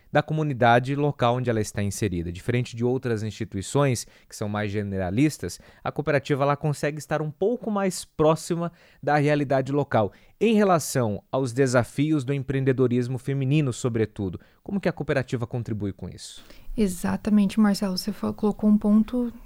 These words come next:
Speaker 2: certíssimo. Nós, da cooperativa, o principal, é, o nosso principal interesse é realmente fazer com que a nossa, é, comunidade au-, é, prospere, né? Então, a gente busca ter um atendimento mais próximo, a gente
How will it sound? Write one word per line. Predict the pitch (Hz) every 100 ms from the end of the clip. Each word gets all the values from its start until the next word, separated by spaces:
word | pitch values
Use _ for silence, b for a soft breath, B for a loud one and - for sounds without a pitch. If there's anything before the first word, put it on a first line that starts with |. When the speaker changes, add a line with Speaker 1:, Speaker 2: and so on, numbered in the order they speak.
| 226
Speaker 2:
certíssimo. | - 233 262 - 214 170 202
Nós, | 202 220 269
da | 220
cooperativa, | 214 208 196 185 - 226
o |
principal, | 226 220 214 - 240 285 269 B B B - 202
é, | 220 208 202 190 185 185
o | - -
nosso | 226 226
principal | 214 - 240 240 226 - 226 262
interesse | 277 247 196 185 240 220 -
é | -
realmente | 202 226 269 233 233 247
fazer | - 254 220
com | 220 240
que | 233 233
a | 220
nossa, | 220 240 - 254 B B B -
é, | 208
comunidade | - 277 349 330 240 220 208 214 214 294 B B -
au-, | 220 254 233
é, | 214 208 208
prospere, | 269 285 - 226 185 180 170
né? | 202 202 247 B B B
Então, | 226 220 214 233 220 220
a | 220
gente | 196 214
busca | 220 208 262 311 -
ter | 240 233
um | 220
atendimento | 220 214 220 214 208 190 180 -
mais | 190 196 196 -
próximo, | - 269 226 214 - 214 208
a |
gente | 190 196 214